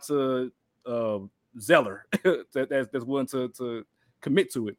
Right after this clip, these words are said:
They weren't doing that in Milwaukee, even though they won the championship be-, because they won the championship because of Giannis, not Bud.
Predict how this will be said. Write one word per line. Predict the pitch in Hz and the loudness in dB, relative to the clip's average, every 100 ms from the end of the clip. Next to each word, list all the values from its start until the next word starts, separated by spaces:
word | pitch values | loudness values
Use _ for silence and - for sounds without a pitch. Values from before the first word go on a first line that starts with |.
| _ - - _ _ | _ -20 -20 _ _
They | - | 6
weren't | 196 202 185 | 8 10 10
doing | 240 240 | 12 12
that | 175 156 143 - | 12 8 4 -2
in | 156 147 | 0 2
Milwaukee, | 143 135 170 180 170 - | 4 8 8 8 2 -2
even | 208 190 185 | -2 0 2
though | 151 226 | 10 10
they | 220 175 | 10 8
won | 147 147 139 | 6 4 2
the | |
championship | 135 170 151 143 147 | 2 0 0 -2 -4
be-, | 139 - | -4 -4
because | 139 123 196 185 147 | -6 0 4 6 6
they | 147 | 4
won | 143 143 | 2 0
the | |
championship | 190 175 - 147 139 _ _ _ _ _ - | 0 -2 0 -2 -2 _ _ _ _ _ -12
because | 131 175 | 6 6
of | 151 | 8
Giannis, | 143 175 131 104 | 6 6 4 -2
not | 131 214 190 | 2 4 12
Bud. | 254 185 127 | 12 12 8